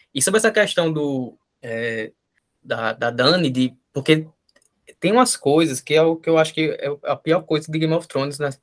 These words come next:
questão de produção. É que eles, eles se apegam muito, quando eles se apegam muito a algo, eles querem levar isso até o fim.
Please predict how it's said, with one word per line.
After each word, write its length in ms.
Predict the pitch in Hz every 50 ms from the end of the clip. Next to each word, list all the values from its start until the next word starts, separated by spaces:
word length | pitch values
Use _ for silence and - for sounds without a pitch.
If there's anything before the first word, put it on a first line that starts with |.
| _ _ _ _
questão 180 | 139 131 139 139
de 60 | 131
produção. 540 | - 139 135 156 165 - - 117 107 107 - _ _ _ _ _ _ _ _ _ _ _ -
É 120 | 180 -
que 120 | - 220
eles, 380 | 196 160 156 175 180 170 147 139
eles 140 | 147 160 160
se 100 | - 196
apegam 440 | 185 185 - - 151 165 175 196 190
muito, 580 | 156 151 156 160 175 190 - - 214 247 247 - _ _
quando 140 | 151 151
eles 120 | 165 185 180
se 60 | -
apegam 340 | 185 - - 185 196 233 233 202
muito 220 | 175 165 - 180
a 100 | 175 147
algo, 460 | 127 120 123 135 147 160 180 214 214 - _
eles 200 | 147 135 131 -
querem 380 | - 147 139 143 151 156 135 -
levar 220 | 151 147 135 135 131
isso 100 | - 127
até 100 | - -
o 80 | 165 160
fim. 200 | - 117 110